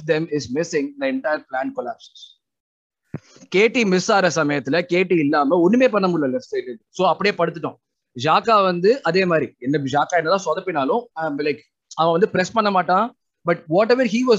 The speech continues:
doing was so vital to the team that when he was playing at left back, midfield குழம்பிடுச்சு, எல்லாமே குழம்பிடுச்சு, ரைட்டா? ரைட் பேக்ல நம்ம இப்போ சென்டர் பேக்ல நம்ம அந்த ரெண்டு பேர் இல்லாம,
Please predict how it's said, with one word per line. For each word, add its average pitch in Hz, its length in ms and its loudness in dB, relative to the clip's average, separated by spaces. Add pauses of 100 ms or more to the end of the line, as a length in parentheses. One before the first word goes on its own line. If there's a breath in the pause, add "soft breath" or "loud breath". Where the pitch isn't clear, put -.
doing 185 280 2
was 175 60 2
so 185 460 0
vital 208 280 0
to 175 180 -4
the 151 80 2
team 190 440 -8 (280)
that 170 140 -2
when 196 200 0
he 233 140 0
was 240 100 2 (100)
playing 196 220 0
at 160 120 0
left 147 220 -4
back, 160 300 0
midfield 196 340 0
குழம்பிடுச்சு, 147 420 -2
எல்லாமே 160 260 -2
குழம்பிடுச்சு, 135 460 -10
ரைட்டா? - 260 -2 (340)
ரைட் 190 280 0
பேக்ல 202 240 0
நம்ம 185 160 0
இப்போ 165 260 0
சென்டர் 202 320 -2
பேக்ல 208 240 0
நம்ம 185 200 0
அந்த 160 160 -2
ரெண்டு 190 260 2
பேர் 214 180 2
இல்லாம, 165 360 0